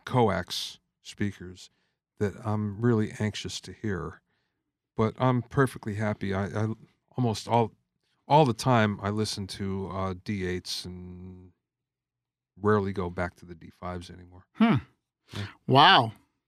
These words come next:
Speaker 2: That's pretty cool. I, those monitors are actually cool looking. I, I've never actually mixed on them, but
Speaker 1: No,
Speaker 2: the
Speaker 1: now, these are not the ones, these are not the big ones. These are actually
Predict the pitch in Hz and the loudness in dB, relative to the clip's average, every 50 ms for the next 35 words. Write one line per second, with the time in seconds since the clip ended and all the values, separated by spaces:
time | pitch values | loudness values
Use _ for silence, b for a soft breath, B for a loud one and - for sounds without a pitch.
0 | _ _ _ _ - 131 143 151 - - 139 131 120 - 123 117 120 131 - - | _ _ _ _ -4 -4 -4 -4 -2 -2 -2 -2 -2 -4 -4 -4 -4 -4 2 4
1 | 156 156 165 156 151 170 180 170 - - 143 147 165 202 190 151 123 113 120 120 | 4 4 4 6 6 6 6 4 2 0 2 2 2 2 2 2 2 2 0 -2
2 | 127 - 131 117 - - 139 139 127 104 95 - 95 92 104 113 131 - - - | -2 -4 -6 -6 -6 -4 -4 -4 -4 -4 -6 -6 -8 -10 -10 -14 -16 -16 -18 -18
3 | - - - 120 120 - - 120 123 131 139 127 127 123 123 120 - - 123 110 | -16 -12 -10 -10 -8 -8 -8 -8 -4 -4 -2 -2 -2 -2 -2 -4 -6 -6 -6 -6
4 | 104 101 110 113 110 101 113 123 - - - 92 92 90 90 92 98 107 101 - | -6 -8 -10 -10 -8 -8 -8 -10 -10 -10 -10 -10 -8 -8 -10 -10 -10 -10 -4 2
5 | 135 135 131 127 139 143 139 131 117 175 208 202 156 160 147 143 151 160 151 - | 4 4 6 6 6 6 6 6 6 6 6 6 6 6 6 8 6 6 6 6
6 | 143 131 127 135 143 143 143 139 127 - - - 170 175 170 160 156 160 147 - | 4 6 6 8 8 8 8 8 6 4 6 6 6 8 8 8 6 6 6 4
7 | - 117 107 131 131 131 127 120 - 165 80 - - 117 131 135 127 113 98 98 | 2 2 6 4 4 4 4 0 0 -2 -6 -6 -4 -2 -2 0 2 2 2 2
8 | 113 127 127 - - 123 120 120 120 123 117 | 0 0 0 0 -2 0 0 2 0 -2 -4